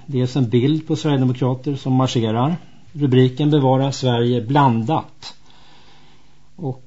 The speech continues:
eh, ingressen: Bilden av Sverigedemokraterna håller på att normaliseras, men under ytan finns samma inskränkta främlingsfientlighet som förut. Jag ska väl inte ta, eh,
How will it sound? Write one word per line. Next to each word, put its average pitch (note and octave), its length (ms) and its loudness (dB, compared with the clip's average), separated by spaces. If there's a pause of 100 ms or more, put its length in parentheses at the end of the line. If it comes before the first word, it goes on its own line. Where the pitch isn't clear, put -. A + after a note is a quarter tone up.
eh, B2+ 180 0
ingressen: A#2+ 640 0
Bilden D3+ 400 4
av D3 100 2
Sverigedemokraterna B2+ 840 2
håller A#2 400 -2
på A2 320 -6
att G#2 140 -6
normaliseras, B2+ 1000 0
men C3+ 140 0
under E3+ 300 2
ytan C3 400 2
finns B2 260 -2
samma B2 380 0
inskränkta A#2+ 800 -2
främlingsfientlighet G#2 1200 -6
som G2 260 -8
förut. - 680 -2 (440)
Jag A#2+ 100 -6
ska D3 140 0
väl C3+ 80 2
inte C3 200 0
ta, C3 240 2 (360)
eh, A#2 340 -8